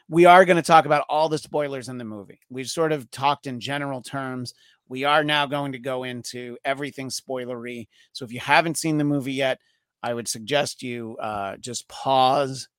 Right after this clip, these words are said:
go <laughs> see the movie, and then come back and then unpause. Uh, but I also know that sometimes there's people that they don't worry about the spoilers. They kinda wanna hear a conversation like this to help them decide if they wanna see it.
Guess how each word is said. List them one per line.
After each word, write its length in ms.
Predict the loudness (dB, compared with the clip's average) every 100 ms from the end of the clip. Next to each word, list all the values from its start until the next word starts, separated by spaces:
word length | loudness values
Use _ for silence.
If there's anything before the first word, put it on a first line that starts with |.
| _ -8
go 200 | -4 -2
<laughs> 0 |
see 180 | -4 -6
the 180 | -8
movie, 360 | -10 -10 -10 -12
and 100 | -10
then 140 | -10
come 200 | -10 -8
back 320 | -4 -4 -4 -8
and 100 | -10
then 100 | -6
unpause. 640 | -8 -8 -8 -8 -8 -14 _ -20 -20 _
Uh, 300 | -6 -2 -2
but 220 | -2 0 2
I 120 | 4
also 320 | 4 4 0
know 160 | -2 -4
that 140 | -4
sometimes 380 | -6 -4 -2 0
there's 160 | -2 -2
people 260 | -6 -4
that 140 | -6 -4
they 80 | -6
don't 180 | -6
worry 220 | -4 -2 0
about 200 | 0 -2
the 80 |
spoilers. 520 | -8 -6 -6 -6 -6 -8
They 100 | -8
kinda 360 | -6 -6 -6 -8
wanna 300 | -8 -6 -8
hear 340 | -6 -4 -4
a 60 | -4
conversation 640 | -6 -6 -8 -8 -8 -8
like 180 | -8 -6
this 220 | -8 -6
to 80 | -4
help 180 | -4 -4
them 140 | -8
decide 240 | -6 -2 -2
if 60 |
they 80 | -4
wanna 180 | -8 -6
see 180 | -4 -2
it. 140 | -2